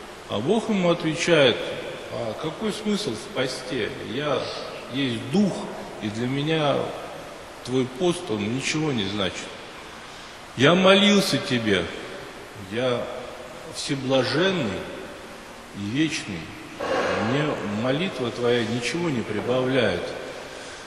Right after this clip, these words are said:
Я делал добрые дела, подавал милостыню, посещал заключенных, а, старался помогать больным.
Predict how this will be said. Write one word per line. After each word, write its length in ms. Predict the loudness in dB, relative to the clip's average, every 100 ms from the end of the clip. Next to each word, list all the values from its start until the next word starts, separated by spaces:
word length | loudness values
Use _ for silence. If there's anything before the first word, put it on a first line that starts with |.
| -16 -8
Я 480 | 0 6 8 8 6 2 -2 -4 -4 0
делал 540 | 6 8 8 8 6 2 -4 -6 -8 -2
добрые 460 | 4 4 4 4 4
дела, 520 | 4 4 6 8 8
подавал 760 | 6 4 6 6 8 6 6 2
милостыню, 840 | 0 2 4 4 2 0 0 0 -2 -4 -10 -12 -8
посещал 640 | -6 -2 0 0 4 4 4 2
заключенных, 880 | -2 0 0 0 0 2 2 0 0 -6 -12 -14 -14 -16 -14 -16 -16 -16 -16 -16 -8
а, 120 | -4 -4
старался 560 | 2 4 4 4 2
помогать 560 | 0 0 0 0 0 0
больным. 640 | 2 2 2 2 0 -2